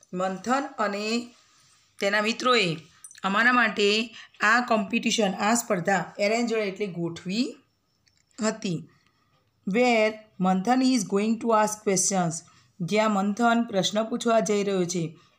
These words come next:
એને ગમે છે ને ક્વેશ્ચન પૂછવા, એટલે તે એન્કર બનેલો છે. Priya is the scorer.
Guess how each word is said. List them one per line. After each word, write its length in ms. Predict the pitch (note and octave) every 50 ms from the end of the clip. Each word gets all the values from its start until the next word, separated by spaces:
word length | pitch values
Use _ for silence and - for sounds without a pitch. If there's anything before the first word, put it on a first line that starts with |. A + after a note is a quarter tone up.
| _ _ -
એને 160 | F3+ F#3+ F#3+
ગમે 240 | F3+ F#3 F#3 A3 A#3+
છે 140 | - E4 F4
ને 80 | F#4+
ક્વેશ્ચન 420 | F4+ E4+ C4+ A#3+ A#3 - A#3 A3 G#3
પૂછવા, 480 | - A3+ G3 - G#3 G3 E3 D#3 - - - _ _ -
એટલે 180 | E3+ E3 F#3+ F#3
તે 300 | F3+ G3 A3 B3+ - -
એન્કર 340 | A3+ G3+ G3+ G3 - G#3+ G#3
બનેલો 340 | G3 F#3+ F#3+ F3+ F3 F3 F3
છે. 340 | F3 F#3 E3+ D#3+ D#3+ - - - - _ _ _ _ -
Priya 220 | A3+ A#3 B3 B3+ B3
is 120 | A#3+ A#3 F3+
the 120 | F#3 G#3+
scorer. 720 | G#3 - - B3+ C4 C#4 C#4+ C#4 B3+ A#3 A3 G#3+ A3